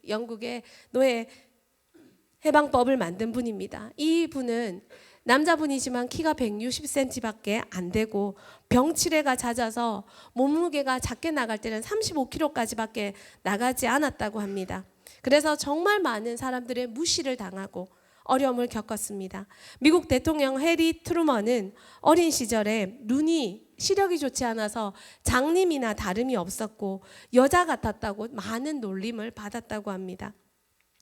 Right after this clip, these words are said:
윈스턴 처칠은 어린 시절 부서질 듯 창백한 소녀의 손을 가지고 몸동작조차 자기 마음대로 못하는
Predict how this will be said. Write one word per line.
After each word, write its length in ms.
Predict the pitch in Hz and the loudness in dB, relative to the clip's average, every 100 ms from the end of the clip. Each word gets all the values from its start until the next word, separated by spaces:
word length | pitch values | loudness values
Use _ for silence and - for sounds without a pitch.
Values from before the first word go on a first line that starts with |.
| - - - - | -20 -18 -8 2
윈스턴 420 | 311 349 339 311 | 2 4 2 2
처칠은 580 | 330 330 320 262 262 254 | 2 0 2 2 2 4
어린 220 | 320 311 | 2 2
시절 540 | 254 220 226 226 214 - - - | 0 0 0 0 -2 -6 -20 0
부서질 480 | 339 381 359 294 277 | 6 6 6 2 0
듯 140 | 285 | 0
창백한 680 | - 381 339 302 269 226 208 | 0 2 2 2 0 0 -2
소녀의 600 | - 392 392 403 370 320 | 2 4 6 6 4 2
손을 320 | 320 285 269 | 0 0 0
가지고 560 | 247 185 190 - 190 190 - - - | 0 -2 -6 -6 -6 -8 -14 -8 4
몸동작조차 1200 | 277 392 403 403 381 381 - 262 - 226 - - | 6 6 6 6 6 4 2 -2 0 -2 -2 -2
자기 280 | 226 247 | 0 2
마음대로 460 | 330 254 240 262 254 | 4 4 4 2 2
못하는 560 | 208 196 226 202 196 | 0 -2 -4 -2 -4